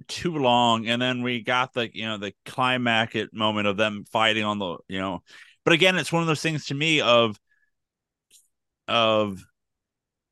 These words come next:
there's movies of, like, we got ten minutes.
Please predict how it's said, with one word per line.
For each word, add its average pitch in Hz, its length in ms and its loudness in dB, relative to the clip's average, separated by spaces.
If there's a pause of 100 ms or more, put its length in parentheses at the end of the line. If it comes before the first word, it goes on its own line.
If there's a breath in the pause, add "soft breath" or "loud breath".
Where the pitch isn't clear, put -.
(480)
there's 120 300 -4
movies 143 420 0
of, 123 140 -4
like, 117 200 -2
we 185 160 -6
got 240 320 2
ten 226 340 0
minutes. 220 680 -10